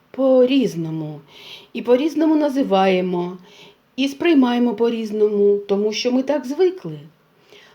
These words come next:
Тому я не знаю, як звикли ви, але є така квітка,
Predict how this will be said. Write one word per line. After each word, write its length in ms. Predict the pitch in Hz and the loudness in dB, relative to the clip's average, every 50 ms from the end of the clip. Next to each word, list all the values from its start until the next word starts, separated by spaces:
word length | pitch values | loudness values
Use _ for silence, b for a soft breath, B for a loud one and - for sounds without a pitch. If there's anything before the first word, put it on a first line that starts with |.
| b b - | b b -2
Тому 640 | - 285 311 285 262 214 208 185 180 185 214 277 294 - _ _ _ _ _ _ _ _ _ _ _ _ _ _ _ _ _ _ _ _ _ _ _ _ b b b b b b b b b b b b b b b b b b | 0 2 4 4 4 4 4 2 2 2 0 -2 -4 -8 _ _ _ _ _ _ _ _ _ _ _ _ _ _ _ _ _ _ _ _ _ _ _ _ b b b b b b b b b b b b b b b b b b
я 200 | 233 226 285 302 | -6 -2 0 0
не 120 | 311 330 320 | 2 0 0
знаю, 440 | 269 294 294 330 349 370 349 294 233 | -2 -2 -2 0 0 2 0 0 2
як 260 | 240 254 262 226 208 | 0 0 0 0 -4
звикли 420 | 220 240 285 339 339 - 254 247 | -6 -4 -4 -4 -2 -2 -4 -2
ви, 420 | 220 185 170 175 175 170 202 254 277 - - _ _ _ _ _ _ _ b b b b b b b b | -2 -2 -2 -2 -2 -2 -2 -4 -6 -10 -18 _ _ _ _ _ _ _ b b b b b b b b
але 260 | - 214 214 220 226 | -2 -2 -2 0 -2
є 180 | 226 220 294 320 | -2 -2 -4 -2
така 300 | - 302 277 277 262 247 | 0 0 0 2 0 0
квітка, 720 | 247 - 202 180 180 165 165 - - - - 226 254 285 | 0 -2 -8 -6 -6 -8 -8 -12 -16 -12 -8 -6 -6 -6